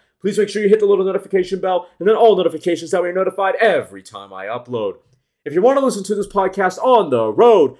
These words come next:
but you don't have, want the Podbean mobile app, hey, not a problem. Boot up wherever you get your podcast. Type in Cody's Car Conundrum and then choose the episode you want to listen to.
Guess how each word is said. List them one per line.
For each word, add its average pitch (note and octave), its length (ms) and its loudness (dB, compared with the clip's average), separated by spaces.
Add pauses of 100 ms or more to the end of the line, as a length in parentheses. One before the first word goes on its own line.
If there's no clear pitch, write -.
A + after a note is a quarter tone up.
(160)
but F#3 160 -2
you E3+ 60 -10
don't F#3 140 -4
have, F3+ 140 -4
want F3+ 180 -6
the E3+ 60 -8
Podbean F3+ 340 -6
mobile G#3+ 220 4
app, G3+ 200 -8
hey, E4 160 -12
not F4 160 -10
a E4+ 140 -12
problem. C#4 500 -6 (220)
Boot A3+ 200 0
up A#3+ 180 4
wherever A#3 460 4
you G#3+ 80 -2
get E3+ 120 0
your D#3+ 80 -10
podcast. C3+ 540 -6
Type D#3+ 120 -4
in D#3 60 -18
Cody's D#3+ 220 -8
Car E3 120 -6
Conundrum D#3+ 400 -12 (200)
and G#3 100 6
then B3+ 100 6
choose C4 360 2
the A#3 60 6
episode A3 380 4
you A3+ 280 2
want E3+ 240 0
to F3+ 100 0
listen E3+ 300 0
to. B2+ 340 -6